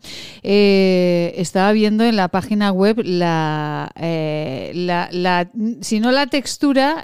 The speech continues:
la sensación de textura que tienen estas cremas de Kilige, que son maravillosas. Además que tienen un color,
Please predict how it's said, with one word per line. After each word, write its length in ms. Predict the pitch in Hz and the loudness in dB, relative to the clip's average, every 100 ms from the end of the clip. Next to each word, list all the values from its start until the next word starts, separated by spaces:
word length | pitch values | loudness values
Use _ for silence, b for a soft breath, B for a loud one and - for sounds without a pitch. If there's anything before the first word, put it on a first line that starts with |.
| 196 | -2
la 240 | 190 180 | 0 0
sensación 580 | - 202 185 202 220 233 | 0 -2 0 0 0 0
de 100 | 269 | 0
textura 680 | 247 247 - - 254 262 262 | 0 0 -2 2 4 4 2
que 120 | 269 | -2
tienen 320 | 196 202 208 | -2 -4 -2
estas 360 | 208 180 202 - | -4 -4 -4 -4
cremas 360 | 190 185 202 214 | -4 -4 -4 -4
de 80 | 175 | -4
Kilige, 500 | 175 180 - 202 226 B B | -4 -4 -2 -2 -4 B B
que 120 | - 196 | -6 -2
son 200 | 190 202 | -2 0
maravillosas. 800 | 214 202 175 196 185 - 160 | 0 0 -4 -4 -4 -4 -8
Además 340 | 175 170 175 - | -6 -4 -6 -4
que 120 | 190 | -6
tienen 280 | 202 196 196 | -4 -4 -4
un 120 | 180 | -4
color, 340 | 180 175 196 | -4 -2 -2